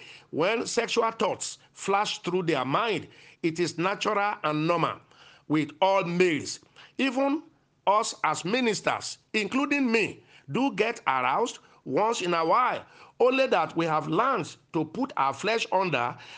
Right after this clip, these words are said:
and to discipline our thought so that our flesh does not rule us anytime. So the man knew he was impotent.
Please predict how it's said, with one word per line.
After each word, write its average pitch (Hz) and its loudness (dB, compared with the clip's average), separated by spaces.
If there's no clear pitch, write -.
and 156 0
to 165 0
discipline 240 -4
our 160 0
thought 226 -2
so 240 2
that 160 0
our 139 2
flesh 214 -2
does 151 0
not 214 2
rule 185 2
us - -6
anytime. 160 0
So 262 2
the 160 2
man 185 0
knew 175 0
he 147 -2
was 143 0
impotent. 247 0